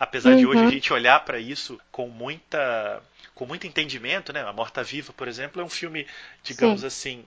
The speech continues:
Speaker 1: cheio de problemas de apropriações,
Speaker 2: Sim.
Speaker 1: mas é um filme absolutamente incontornável. Como é que você buscou nesse imaginário pra trazer pro filme, especificamente aquele livro, cujo nome eu me esqueci, por isso que eu não tô citando, e o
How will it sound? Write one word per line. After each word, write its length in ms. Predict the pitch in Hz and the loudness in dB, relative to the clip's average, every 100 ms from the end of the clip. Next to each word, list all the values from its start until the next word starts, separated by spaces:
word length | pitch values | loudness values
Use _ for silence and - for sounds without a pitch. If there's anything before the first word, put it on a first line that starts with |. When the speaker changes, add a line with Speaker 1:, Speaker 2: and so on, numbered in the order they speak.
| - - | -20 -8
Speaker 1:
cheio 240 | - 170 | 0 0
de 80 | 196 | 0
problemas 680 | - 175 127 135 156 135 117 | -2 -2 0 -2 -2 -6 -12
de 180 | - 120 | -8 -8
apropriações, 720 | 117 123 - 135 139 - 185 | -6 -10 -4 -2 -2 -6 -2
Speaker 2:
Sim. 60 | 208 | -2
Speaker 1:
mas 140 | 220 | -2
é 40 | |
um 60 | 233 | -6
filme 360 | - 202 233 240 | -6 -10 -12 -14
absolutamente 680 | 180 - 170 175 147 - 165 | -14 -14 -10 -10 -10 -14 -16
incontornável. 760 | - 165 185 160 135 113 110 - - - | -16 -14 -14 -6 -2 -2 -4 -16 -16 -4
Como 140 | - 247 | -2 -2
é 40 | |
que 80 | - | -2
você 160 | 294 294 _ _ _ | -6 -8 _ _ _
buscou 600 | 202 - - - 214 254 | -8 -6 -6 -4 0 2
nesse 400 | 202 175 - 165 | 0 -8 -8 -10
imaginário 720 | 147 151 151 127 131 151 160 143 | -4 -4 -4 -2 2 2 0 -6
pra 120 | - 139 | -12 -10
trazer 360 | 143 131 127 | -6 -6 -6
pro 120 | - | -14
filme, 280 | 131 - 143 - - | -16 -14 -16 -18 -18
especificamente 840 | - - 285 - - 240 160 143 | -14 -8 -6 -6 -2 -2 -2 -8
aquele 300 | 156 - 170 | -10 -8 -6
livro, 480 | 190 180 247 277 294 - - _ | -6 -8 -10 -10 -12 -16 -20 _
cujo 240 | 180 160 | -10 -8
nome 180 | 156 147 | -12 -12
eu 40 | |
me 60 | 143 | -14
esqueci, 480 | - - 127 - 190 | -12 -10 -12 -12 -14
por 140 | 156 | -14
isso 120 | 160 | -14
que 60 | - | -16
eu 40 | |
não 80 | 139 | -20
tô 140 | - 123 | -16 -14
citando, 580 | - - 127 147 185 - - - _ | -14 -10 -10 -10 -14 -20 -20 -20 _
e 220 | 147 165 | -8 -6
o 440 | 170 170 165 160 | -6 -6 -8 -10